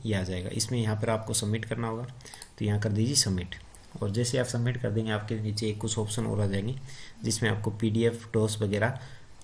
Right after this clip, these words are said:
या Excel संबंधित कुछ से मांगेगा। तो जैसे ये यहाँ पर हो जाता है दोस्तों, आप इस पे देख लो, यहाँ पर ये शो पीडीएफ़, शो साइन पीडीएफ़, तो यहाँ पर पीडीएफ़ शो वाला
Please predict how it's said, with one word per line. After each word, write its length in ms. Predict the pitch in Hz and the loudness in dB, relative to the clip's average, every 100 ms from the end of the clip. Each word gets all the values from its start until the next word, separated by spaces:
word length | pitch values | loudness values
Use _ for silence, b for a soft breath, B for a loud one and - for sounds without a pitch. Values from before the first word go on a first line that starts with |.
| - 113 | -4 2
या 360 | 107 104 101 | 4 4 2
Excel 360 | - 104 123 113 | 2 4 4 4
संबंधित 420 | 110 107 107 110 | 4 2 2 2
कुछ 160 | 107 110 | 0 -2
से 300 | - 117 135 - | 0 0 0 0
मांगेगा। 420 | 107 95 90 92 - B B B B | 2 2 0 -4 -10 B B B B
तो 80 | 107 | 0
जैसे 300 | 101 117 131 | 4 4 6
ये 300 | 123 120 - - | 6 4 2 0
यहाँ 200 | 110 104 | 2 2
पर 200 | 104 117 131 - - 113 | 4 2 2 -4 -4 0
हो 100 | 113 | 4
जाता 240 | 110 113 | 4 4
है 60 | 104 | 2
दोस्तों, 320 | 104 104 131 - - B B B - | 2 -2 -4 -6 -12 B B B 0
आप 220 | 110 104 | 0 0
इस 120 | 110 - | -2 0
पे 160 | 127 135 - 107 | 0 0 0 4
देख 180 | 107 110 | 6 6
लो, 140 | 120 | 6
यहाँ 180 | 101 101 | 6 2
पर 120 | 107 | 2
ये 140 | 107 110 | 2 2
शो 300 | - 117 117 127 - - 117 | 4 2 2 -2 -12 -8 -2
पीडीएफ़, 360 | 107 117 120 - - - - - B B B B - - | 2 2 2 -2 -12 -16 -20 -20 B B B B -20 -10
शो 380 | - 123 117 113 - | 0 4 4 0 -2
साइन 300 | - 113 117 | 2 4 4
पीडीएफ़, 360 | 113 110 117 117 | 2 2 4 2
तो 140 | 117 | 2
यहाँ 180 | 104 104 | 4 4
पर 100 | 107 | 2
पीडीएफ़ 340 | 107 110 117 - | 0 0 0 0
शो 200 | 117 110 | 2 2
वाला 200 | 107 | 2